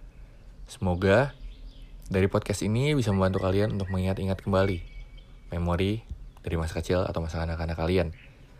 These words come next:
Karena memang masa kecil atau masa kanak-kanak itu adalah masa yang paling indah. Asik. Terima kasih karena sudah mendengarkan podcast Punya Sadar.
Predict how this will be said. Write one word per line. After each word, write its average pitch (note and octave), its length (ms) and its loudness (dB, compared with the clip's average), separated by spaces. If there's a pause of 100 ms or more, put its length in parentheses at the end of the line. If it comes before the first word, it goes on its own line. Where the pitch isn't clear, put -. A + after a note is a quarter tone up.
(240)
Karena G#2 240 2
memang F#2+ 240 2
masa G2+ 320 0
kecil A#2+ 320 -2
atau G#2 160 0
masa G2+ 160 -2
kanak-kanak G2 400 -2
itu A2 160 -2
adalah F#2+ 240 2
masa F#2+ 320 0
yang F2+ 80 -4
paling E2+ 240 -2
indah. E2 560 -4
Asik. - 400 -4 (720)
Terima F#2 240 0
kasih A#2+ 400 4
karena G#2+ 240 4
sudah G2+ 240 2
mendengarkan G2+ 720 2
podcast - 400 -4
Punya G2 160 0
Sadar. G2+ 400 2